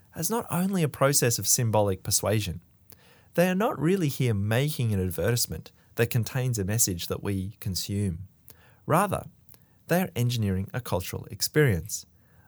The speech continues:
They are using media as data processing infrastructure to sense, process, and modulate humans, their feelings, bodies,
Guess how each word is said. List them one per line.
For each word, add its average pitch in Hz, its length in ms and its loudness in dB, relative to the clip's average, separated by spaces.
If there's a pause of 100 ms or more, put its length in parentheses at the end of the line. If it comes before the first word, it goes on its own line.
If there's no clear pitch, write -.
They 127 100 6
are 131 80 8
using 143 380 2
media 123 360 0
as 98 220 -2
data 117 400 0
processing 117 560 -2
infrastructure 92 680 -6 (280)
to 104 100 -6
sense, 139 500 0 (260)
process, - 600 0 (180)
and 107 160 -2
modulate 104 440 0
humans, 135 560 -2 (300)
their 104 100 2
feelings, 113 640 -4 (420)
bodies, 123 500 0